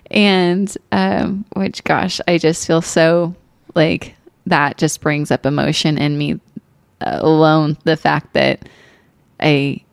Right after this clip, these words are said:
get engaged to a woman and I, I, the first instinct is in me is to call my parents and share with them because I know they're gonna be happy for me. And that's just, ugh, years of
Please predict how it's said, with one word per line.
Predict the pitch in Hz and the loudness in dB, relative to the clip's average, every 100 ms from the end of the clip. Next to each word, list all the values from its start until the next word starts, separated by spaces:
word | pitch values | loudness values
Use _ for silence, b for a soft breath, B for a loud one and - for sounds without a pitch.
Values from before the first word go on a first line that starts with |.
| - | -4
get | 156 - | -2 0
engaged | 156 143 147 147 139 - - - - - _ - | 0 2 2 2 -2 -6 -10 -14 -20 -20 _ -6
to | - 160 | 2 2
a | |
woman | 147 156 147 139 143 170 - | 4 2 0 0 -4 -10 -2
and | 156 143 143 147 - | 0 2 0 -4 -2
I, | 156 147 151 - - - - - | -2 -2 -4 -8 -20 -20 -14 -2
I, | 151 143 78 | -2 -2 -4
the | 170 165 | -2 0
first | 190 175 - | 2 0 0
instinct | 175 170 165 165 | -2 0 -2 2
is | 147 - - | 2 0 -4
in | 165 156 | 0 0
me | 151 143 | 0 0
is | 131 - | -2 -2
to | 160 | -2
call | - 160 | 2 0
my | 160 | 0
parents | 160 - 156 160 - | -6 -6 -4 -6 -4
and | 143 | -4
share | - 151 156 | 0 0 0
with | 160 | -2
them | - 165 | -2 -2
because | 175 196 196 | 2 2 4
I | 208 | 4
know | 196 214 | 4 4
they're | 220 196 | 2 2
gonna | 170 165 | 0 0
be | 165 | -2
happy | 170 160 165 156 | -2 -2 -2 -4
for | 160 160 | -4 -4
me. | 160 160 170 B B B B B B B B B B B B - | -4 -4 -6 B B B B B B B B B B B B -10
And | - 175 | -2 0
that's | 143 - | 0 0
just, | 160 147 - _ - | 0 -2 -10 _ 0
ugh, | 175 156 B B B B B B _ | 2 2 B B B B B B _
years | - 185 185 180 165 | -2 4 6 6 4
of | 151 131 | 0 -2